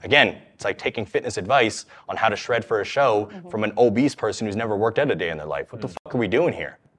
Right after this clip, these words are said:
Speaker 1: I'm not gonna listen to somebody how to fix my car when they don't even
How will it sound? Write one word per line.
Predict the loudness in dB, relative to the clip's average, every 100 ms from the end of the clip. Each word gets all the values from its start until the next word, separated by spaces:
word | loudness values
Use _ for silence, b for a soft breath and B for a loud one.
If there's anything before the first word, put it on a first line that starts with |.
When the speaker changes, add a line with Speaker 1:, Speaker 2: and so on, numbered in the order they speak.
| _ _ _ _ _ _ _ 2
Speaker 1:
I'm |
not | 4 6
gonna | 6
listen | 6 4 2
to |
somebody | 0 2 2
how | 2
to | 0
fix | -4 0
my | 0
car | 6 8 8
when | 6
they | 4 6
don't | 6
even | 4 2